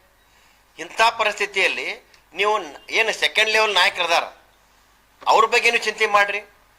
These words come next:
ಈಗ ನೀವು ಚುನಾವಣೆಯನ್ನು ಘೋಷಣೆ ಮಾಡಿ ಜಿಲ್ಲಾ ಪಂಚಾಯತ್ ತಲುಪ ಚುನಾವಣೆ ಮಾಡಾಕರೆ ನೀವು ಒಬ್ಬ ನಿಮ್ಮ ಮುಖ್ಯಮಂತ್ರಿಗಳಿಗೆ ಚರ್ಚೆ ಮಾಡಿ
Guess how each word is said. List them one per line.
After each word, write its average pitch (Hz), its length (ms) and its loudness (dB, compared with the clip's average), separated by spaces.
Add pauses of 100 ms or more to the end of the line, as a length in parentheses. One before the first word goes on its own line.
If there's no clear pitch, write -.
(280)
ಈಗ 175 180 -2 (440)
ನೀವು 175 180 -6
ಚುನಾವಣೆಯನ್ನು 214 640 2
ಘೋಷಣೆ 185 320 -2
ಮಾಡಿ 190 500 0 (320)
ಜಿಲ್ಲಾ 185 260 2
ಪಂಚಾಯತ್ 214 320 -4
ತಲುಪ 190 280 -4
ಚುನಾವಣೆ 202 280 0
ಮಾಡಾಕರೆ 208 500 0
ನೀವು 202 400 -6 (180)
ಒಬ್ಬ 165 180 -4
ನಿಮ್ಮ 175 240 -4
ಮುಖ್ಯಮಂತ್ರಿಗಳಿಗೆ 185 880 -4
ಚರ್ಚೆ 151 340 -2
ಮಾಡಿ 170 400 0